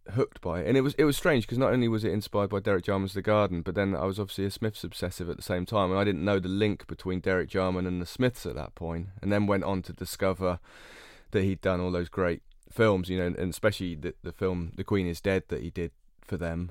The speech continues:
which is just sort of still such a major influence. I'm constantly having to check myself that I'm not ripping that off with almost every bit of experimental work that I do. So yeah, that was about as broad as it went, you know, Derek Jarman and the S-, and the Smiths at that point.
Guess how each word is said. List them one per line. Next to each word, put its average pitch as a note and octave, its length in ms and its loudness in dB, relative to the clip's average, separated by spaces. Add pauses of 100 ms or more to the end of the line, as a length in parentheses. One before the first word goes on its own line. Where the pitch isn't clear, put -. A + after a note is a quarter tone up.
(120)
which F#2 180 -6
is F#2 100 -6
just - 180 -6
sort - 160 -6
of - 60 -12
still F#2+ 460 0
such - 300 -6
a F2+ 40 -4
major F2+ 540 -2
influence. F2 420 -6
I'm F2 160 -8
constantly F2 480 -6
having F2 200 -6
to E2 100 -10
check - 320 -4
myself D#2+ 480 -4
that E2 80 -2
I'm E2+ 140 -2
not F2 160 -4
ripping E2+ 320 -6
that E2 100 -4
off E2+ 300 -4
with F2+ 140 -6
almost F2 320 -4
every E2 340 -4 (100)
bit D#2 160 -2
of D#2 60 -6
experimental E2+ 600 -4
work E2+ 220 -4
that D#2 80 -4
I D#2 100 -2
do. F2 320 -2 (1300)
So C3+ 160 10
yeah, C#3+ 200 12
that C3 120 10
was C#3+ 120 4
about A#2+ 240 6
as A#2 80 4
broad A#2+ 300 8
as A2+ 100 2
it A2 140 6
went, B2 400 8
you G#2+ 100 -2
know, G#2 260 2
Derek G#2+ 240 2
Jarman G#2 520 4
and G2+ 160 0
the - 20 0
S-, - 220 -10
and G2+ 240 0
the F#2 40 -2
Smiths G#2+ 400 -2
at E2 120 -4
that F2 180 -6
point. F2 300 -8